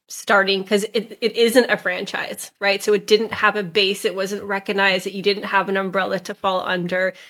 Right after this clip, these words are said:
to ask questions or to <laughs> go through these different things. So what would you say is, like, I mean, other than the alcohol, what would you say has been, like, the biggest challenge with starting something,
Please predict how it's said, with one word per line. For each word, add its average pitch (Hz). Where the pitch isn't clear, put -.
to 196
ask 185
questions 214
or 180
to 185
<laughs> -
go 226
through 220
these -
different 202
things. 196
So 185
what 202
would 226
you 214
say 190
is, 190
like, 180
I 190
mean, 185
other 196
than 196
the 175
alcohol, 170
what 170
would 185
you 196
say 180
has 175
been, 175
like, 170
the 170
biggest 165
challenge 175
with 156
starting 180
something, 160